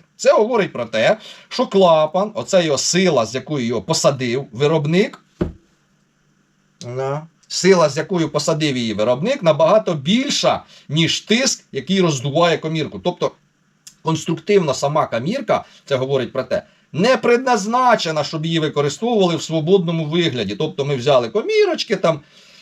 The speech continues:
поставили їх один до одного, ну, щоб вони там купи трималися, може, скотчем скрутили, з'єднали оці шинки, все, все про-, воно так не предназначено. І це говорить те,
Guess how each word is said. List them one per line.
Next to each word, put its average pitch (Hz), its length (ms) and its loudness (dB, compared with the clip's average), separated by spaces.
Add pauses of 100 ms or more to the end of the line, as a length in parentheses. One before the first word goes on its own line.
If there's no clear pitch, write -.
(380)
поставили 233 760 4
їх 190 160 -4
один 185 240 0
до 180 180 4
одного, 180 300 0
ну, 320 60 -6
щоб 156 160 -4
вони 160 220 -2
там 147 140 -2
купи 156 240 -4
трималися, 139 560 0
може, 110 200 -4
скотчем 131 400 -4
скрутили, 233 800 2 (260)
з'єднали 165 560 2
оці 135 240 -4
шинки, 226 440 -2
все, 143 220 2
все 151 180 -2
про-, 135 140 -2
воно 190 320 2
так - 220 0
не 202 240 2
предназначено. 156 920 0
І 110 60 -14
це 180 140 0
говорить 143 480 -2
те, 165 320 4